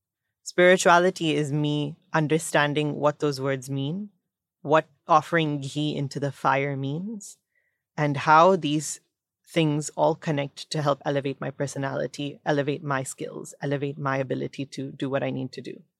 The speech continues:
So you can know, but you must also do and practice what you know. It's, knowing is not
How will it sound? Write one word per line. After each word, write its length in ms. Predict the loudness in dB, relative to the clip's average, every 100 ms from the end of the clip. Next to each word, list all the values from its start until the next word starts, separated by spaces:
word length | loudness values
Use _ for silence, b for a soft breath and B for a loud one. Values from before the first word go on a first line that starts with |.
| _ _ _ _ _ _
So 200 | -4 0
you 340 | 2 2 -2 -2 _ _ _ _ _ -6
can 400 | 0 2 2 4
know, 420 | 6 6 6 2 -6 _ _ _ _ -8
but 120 | -4
you 100 | 0
must 260 | 0 0 0
also 300 | -2 0 -2
do 380 | 0 0 0
and 180 | -2 -4
practice 360 | -2 -2 -4 -8
what 120 | -8
you 140 | -6
know. 320 | -2 -2 -4 -14 _ _ _ _ _ _ -6
It's, 420 | -6 -6 -12 -12 _ 0
knowing 420 | 4 6 6 6
is 140 | 4
not 380 | 4 4 2 -4